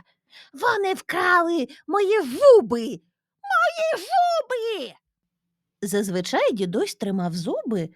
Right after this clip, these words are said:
вставну щелепу, у склянці з водою біля ліжка. Склянка стояла на місці,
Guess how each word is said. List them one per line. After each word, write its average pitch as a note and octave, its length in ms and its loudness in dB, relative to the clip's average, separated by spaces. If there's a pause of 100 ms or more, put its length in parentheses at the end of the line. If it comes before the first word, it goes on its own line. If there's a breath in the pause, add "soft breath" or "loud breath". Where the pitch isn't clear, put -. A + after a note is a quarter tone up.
(100)
вставну F#4+ 480 -4
щелепу, E3 800 -6 (300 loud breath)
у G3 100 0
склянці F#4 720 -4
з - 80 -8
водою D#3+ 440 -4
біля A#3+ 300 -4
ліжка. D3+ 520 -10 (440)
Склянка B3 640 -6
стояла F3 480 -4
на A#3+ 100 -2
місці, F#3 500 -4